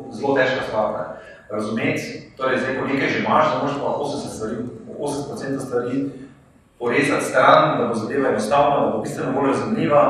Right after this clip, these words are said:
eh, eh, dnevno uporabna, eh, in da bo ta, bom rekel, učna krivulja uporabe teh podatkov, teh informacij res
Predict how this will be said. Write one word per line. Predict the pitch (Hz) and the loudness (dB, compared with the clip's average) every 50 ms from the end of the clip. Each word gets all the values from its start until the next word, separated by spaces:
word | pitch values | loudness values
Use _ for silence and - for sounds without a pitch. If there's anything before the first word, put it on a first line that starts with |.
| - - | 4 0
eh, | - - - - - - - - - | -2 -6 -8 -10 -12 -12 -10 -6 0
eh, | 113 113 117 117 113 113 113 113 110 110 107 107 107 104 - 101 - - - - - - 104 104 107 | 4 6 6 8 8 6 6 6 6 6 6 4 4 4 2 2 0 0 -2 -2 0 0 0 0 2
dnevno | 110 - 160 147 - 143 139 - | 4 4 4 4 4 2 2 2
uporabna, | - - - 156 - - - - 135 127 123 | 4 6 6 8 8 8 6 4 4 4 4
eh, | 120 120 117 - - - - 113 113 110 110 107 104 - 107 | 2 2 0 0 -2 -2 -4 -4 -2 -2 -2 -2 -2 -2 -2
in | 113 | -2
da | 113 110 | -2 -2
bo | 107 110 110 | -2 0 2
ta, | - - - 208 | 4 6 8 6
bom | 208 - - | 6 4 0
rekel, | - - - - - | -2 -2 -4 -4 -4
učna | - - - 127 117 | -2 -2 -2 -4 -4
krivulja | - 113 110 107 - 135 139 123 113 104 - | -4 -4 -4 -4 -4 -2 -2 0 0 -2 0
uporabe | 113 117 156 165 - - - - - | 0 4 4 6 6 6 4 2 0
teh | - - - - | -2 -4 -6 -6
podatkov, | - - - - - - - - - - - | -4 -2 0 2 2 2 0 0 -4 -4 -6
teh | - - - | -6 -6 -8
informacij | - - - - - - - - - - - - - - - - - - - - | -8 -6 -6 -4 0 2 2 2 0 0 -4 -6 -6 -8 -8 -10 -12 -12 -10 -6
res | 120 120 120 135 139 139 | -4 -2 0 2 2 2